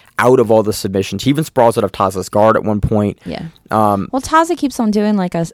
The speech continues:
Speaker 2: a single to a pull.
Speaker 1: Yeah.
Speaker 2: He does the A D C C, "I don't know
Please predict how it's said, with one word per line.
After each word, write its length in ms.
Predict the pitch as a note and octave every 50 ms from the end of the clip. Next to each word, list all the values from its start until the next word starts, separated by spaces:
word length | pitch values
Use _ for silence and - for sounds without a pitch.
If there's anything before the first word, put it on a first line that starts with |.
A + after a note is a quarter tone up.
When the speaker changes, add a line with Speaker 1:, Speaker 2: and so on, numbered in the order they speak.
| _ -
Speaker 2:
a 60 | E3
single 460 | - - - - G3+ G#3 G3 F3+ F3+
to 160 | - - E3+ D#3+
a 60 | C#3+
pull. 480 | - - - - D3+ C#3+ C#3 C#3+ D#3 - _ _ _
Speaker 1:
Yeah. 300 | - C3 G#2+ F2 - - -
Speaker 2:
He 80 | - -
does 260 | G3 G3 F#3+ G3 -
the 160 | - F#3+ F3+ - -
A 100 | F3+ F3+
D 120 | F3 F3+ F#3
C 240 | - - - F3 F3+
C, 540 | - - - E3 E3 D#3+ D#3 D#3 E3 E3 - _ _ _ _ _ _ _ _ _ -
"I 180 | D#3 D#3 D#3+ D#3+
don't 180 | D#3+ D#3 -
know 240 | - E3+ E3 D#3 E3